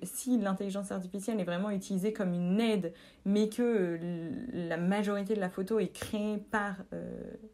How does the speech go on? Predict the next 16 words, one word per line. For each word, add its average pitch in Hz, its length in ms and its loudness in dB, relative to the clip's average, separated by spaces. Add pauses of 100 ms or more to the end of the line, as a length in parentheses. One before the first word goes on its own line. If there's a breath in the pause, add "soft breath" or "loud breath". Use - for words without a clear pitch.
(160)
par 170 240 -6
un 160 100 -6
esprit 156 380 -8
humain, 175 320 2
donc 160 180 0
par 170 220 0
une 160 100 -6
personne - 400 -6
physique, 233 380 -2 (260 loud breath)
potentiellement, 190 640 0
le, 160 320 -2
l'œuvre 185 320 2
va 165 120 -4
pouvoir 196 500 -2 (160)
être - 340 -6
protégée. 175 460 -2